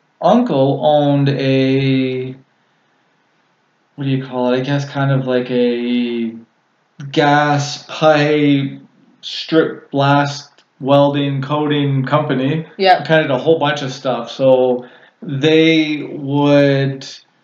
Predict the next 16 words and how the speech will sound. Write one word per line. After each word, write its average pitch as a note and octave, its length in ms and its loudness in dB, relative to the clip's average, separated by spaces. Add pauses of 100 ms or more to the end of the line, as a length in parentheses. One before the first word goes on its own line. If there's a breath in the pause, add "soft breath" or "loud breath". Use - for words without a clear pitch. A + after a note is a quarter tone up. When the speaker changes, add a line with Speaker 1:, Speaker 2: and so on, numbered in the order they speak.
(880)
Speaker 1:
airplane E3 600 -2
parts, - 1160 -4 (420)
we D3+ 360 -2
would C#3 120 2
have C#3 280 2
small D3 360 -2
parts C#3+ 240 2
come C#3 200 -4
through, D3+ 520 -2
we C#3+ 120 4
would B2 120 0
strip, - 460 -4 (360)
strip - 320 -4
them, B2 640 0
blast B2+ 420 0
them, B2 920 -2